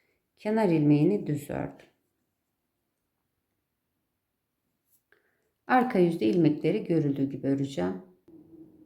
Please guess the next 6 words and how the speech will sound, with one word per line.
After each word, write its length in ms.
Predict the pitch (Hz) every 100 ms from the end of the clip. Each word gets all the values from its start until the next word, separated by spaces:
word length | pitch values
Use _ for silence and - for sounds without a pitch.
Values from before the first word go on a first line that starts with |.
| - _ _ _ _ _ _ _ _ _ _ _ _ _ _
Modelimin 640 | 233 240 180 175 202 -
ön 160 | 175 151
yüzündeyim 600 | 139 147 151 175 196 170
ve 280 | 170 170
devam 400 | 151 139 143 143
ediyorum. 480 | 143 139 143 131 -